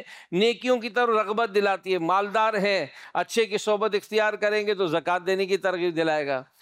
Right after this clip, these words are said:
اچھے کی صحبت اختیار کریں گے تو ہمارا مال نیکیوں میں بسر کرائے گا۔ جی ہاں،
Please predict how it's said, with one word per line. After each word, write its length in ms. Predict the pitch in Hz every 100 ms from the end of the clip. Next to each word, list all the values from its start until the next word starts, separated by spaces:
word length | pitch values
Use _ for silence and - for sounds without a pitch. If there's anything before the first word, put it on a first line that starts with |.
| -
اچھے 420 | 180 - 220 214 - - -
کی 80 | 214
صحبت 420 | 220 226 233 226
اختیار 380 | 202 233 226 233
کریں 360 | 220 226 240
گے 100 | 262
تو 280 | 262 226 175
ہمارا 340 | 196 220 240
مال 320 | 226 220 247 240
نیکیوں 420 | 233 208 262 269
میں 100 | 269
بسر 320 | 254 269 262
کرائے 360 | 262 254 247 196
گا۔ 140 | 175
جی 220 | 131 233
ہاں، 220 | 262 196